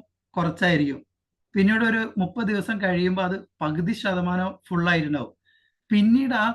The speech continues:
കുളം മുഴുവനായിട്ട് പായൽ നിറയാൻ വേണ്ടി just one day മതിയാവും നമുക്ക്. അതേപോലെ തന്നെയാണ്, സോറി, അതേപോലെയാണ് നമുക്ക് ഈ ബിസിനസ്സിലും നമുക്ക് വരുമാനവും വരുന്നതുണ്ടാവുക.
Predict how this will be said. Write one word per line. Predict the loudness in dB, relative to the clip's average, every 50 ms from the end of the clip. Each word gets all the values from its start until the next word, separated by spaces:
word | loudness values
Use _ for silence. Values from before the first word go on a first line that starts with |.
| -6 _ -4
കുളം | -2 -2 0 0
മുഴുവനായിട്ട് | 0 0 -2 -2 -2 0 0 0 2 2 0 0 -4 -6 -10 _ -8
പായൽ | -6 -4 -4 -4 -4 -4 -4
നിറയാൻ | -4 -4 -4 -2 -2 -2 -2
വേണ്ടി | -2 -2 -2 -2 -4 -4 -4 -4
just | -4 -4 -6 -6 -4 -2
one | 0 2 2 0 0 -2 -4 -4 -2
day | -2 0 0
മതിയാവും | -2 0 0 0 0 0 -2 -2 -4
നമുക്ക്. | -4 -6 -6 -10 -20 -20 _ _ _ _ _ _ _ _ _ _ _ _ _ _ _ -6
അതേപോലെ | -4 -2 -2 -2 -4 -4 -4 -2 -2 0 -2 -2 -2 -2
തന്നെയാണ്, | -2 -2 0 0 0 0 0 -2 -4 -6 _ _ _ -20 -20 -20 -20 -20 -20 _ _ _ _ _ _ _ _ _ _ _ 2 4 4 4 4 -2 -4 -6 -10 _ _ _ _ _ _ _ _
സോറി, | -6 -4 -4 -4 -4 -8 -18 -20 _ _ _ _ _ _ _ _ _ _ _ _ -8 -8 -8 -2 0
അതേപോലെയാണ് | 2 2 2 2 0 -2 -2 -2 0 0 2 2 2 2 2 2 0 0 -2
നമുക്ക് | -2 -2 -2 -2
ഈ | -2 -2 0 0
ബിസിനസ്സിലും | -2 -2 -2 -6 -6 -4 -4 -4 -4 -4
നമുക്ക് | -2 -2 -2 -2 -2 -6 -8 -8 _ _ _ _ _ _ _ _ _ _ -4 0
വരുമാനവും | 2 2 4 4 2 2 4 2 2 0 -2 -6 _ _ _ _ _ _ _ _ _ _ _ _ -6
വരുന്നതുണ്ടാവുക. | -4 -2 -2 0 0 0 0 0 -2 -2 -4 -6 -8 -10